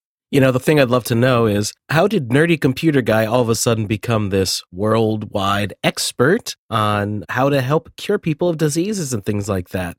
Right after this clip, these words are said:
What does that have to do with making a crappy operating system for eighty plus percent of the world's computers? Well, apparently he's been busy doing other things, hasn't he?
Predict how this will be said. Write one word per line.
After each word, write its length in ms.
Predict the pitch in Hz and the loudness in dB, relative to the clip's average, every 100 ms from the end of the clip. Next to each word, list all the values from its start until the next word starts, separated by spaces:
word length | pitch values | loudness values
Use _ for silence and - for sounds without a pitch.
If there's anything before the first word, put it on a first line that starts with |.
| _ | _
What 100 | 175 | 2
does 120 | 240 202 | 2 4
that 180 | 240 | 2
have 200 | 165 123 - | 4 0 0
to 80 | |
do 320 | 107 110 104 92 | -2 2 2 2
with 320 | 92 92 - | 0 -2 -4
making 340 | 101 101 95 | -4 -2 -2
a 160 | 90 90 - | -2 -6 -8
crappy 560 | - - 113 110 98 | -8 -2 -2 -2 -6
operating 540 | 92 98 98 90 90 90 | -6 -4 -2 -2 -4 -6
system 440 | 95 92 92 87 | -6 -4 -4 -6
for 240 | - 92 - | -6 -6 -4
eighty 220 | 98 90 | -6 -6
plus 280 | - 98 - | -4 -4 -4
percent 440 | - 90 98 95 - | -6 -6 -4 -4 -6
of 140 | 90 | -6
the 80 | 90 | -4
world's 260 | 90 85 | -4 -6
computers? 640 | - 90 90 78 - - - _ | -8 -10 -10 -12 -12 -16 -18 _
Well, 140 | - 220 | -2 0
apparently 400 | - 143 165 156 | 2 2 2 2
he's 140 | 156 | 2
been 160 | 151 131 | 2 2
busy 260 | 143 160 | 2 0
doing 240 | 151 170 170 | 2 2 4
other 160 | 202 | 2
things, 280 | 120 95 95 | 2 -2 0
hasn't 300 | 139 131 87 | 0 0 -2
he? 120 | 87 | -6